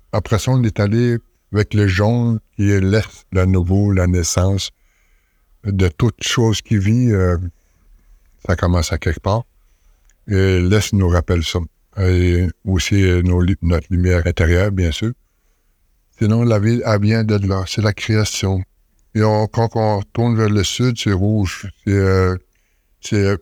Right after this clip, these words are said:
vraiment la racine, euh, le cœur, le sang. Euh, c'est la fécondité, la terre, euh, tout ce qui vit de-, dedans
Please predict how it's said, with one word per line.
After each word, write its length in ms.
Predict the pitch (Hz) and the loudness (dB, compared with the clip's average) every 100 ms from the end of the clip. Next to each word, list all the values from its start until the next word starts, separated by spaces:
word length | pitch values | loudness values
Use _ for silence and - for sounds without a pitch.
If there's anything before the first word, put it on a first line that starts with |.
| _ _ - | _ _ -12
vraiment 460 | 165 107 107 104 120 | -4 0 2 2 2
la 160 | 110 104 | 0 0
racine, 800 | 104 - - - 120 113 110 | 0 -2 -6 -2 0 2 2
euh, 160 | 104 98 | 2 2
le 160 | 98 95 | 0 -2
cœur, 420 | - 113 110 104 | -4 0 0 0
le 220 | 98 98 | 0 0
sang. 440 | - - - 113 - _ _ _ _ _ _ 95 | -4 -8 -2 -2 -2 _ _ _ _ _ _ -2
Euh, 320 | 92 92 95 | 0 2 0
c'est 200 | - 104 | -2 -2
la 120 | 101 | 0
fécondité, 1080 | - - - 107 95 82 - 113 110 104 98 | -2 -6 -2 -2 -2 -4 -2 0 2 2 0
la 180 | 95 90 | 0 -2
terre, 520 | - 110 110 107 92 | -2 -2 0 -2 0
euh, 280 | 92 87 87 - _ _ _ _ - _ - | 0 0 -4 -8 _ _ _ _ -20 _ -4
tout 100 | 120 | -2
ce 120 | - | -2
qui 160 | 110 | 0
vit 240 | 98 110 101 | 2 2 2
de-, 280 | 98 85 67 | 0 -2 -2
dedans 380 | 101 101 107 117 | -2 0 2 0